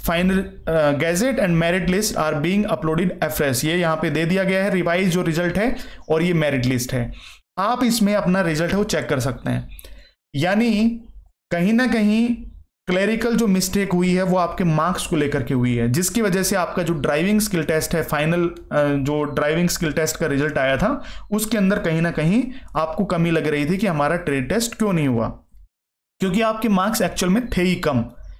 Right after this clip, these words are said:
है ना, और आप result में देख रहे हैं हमारे marks cut off से ज़्यादा हैं। अब कई candidates कहेंगे नहीं सच में ही मेरे marks ज़्यादा थे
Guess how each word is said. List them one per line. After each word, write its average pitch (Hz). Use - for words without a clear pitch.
है -
ना, 226
और 214
आप 202
result 185
में 196
देख 185
रहे 190
हैं 180
हमारे 160
marks 156
cut 147
off 143
से 135
ज़्यादा 175
हैं। 190
अब 262
कई 220
candidates 233
कहेंगे 226
नहीं 226
सच 190
में 226
ही 262
मेरे 240
marks 220
ज़्यादा 160
थे 143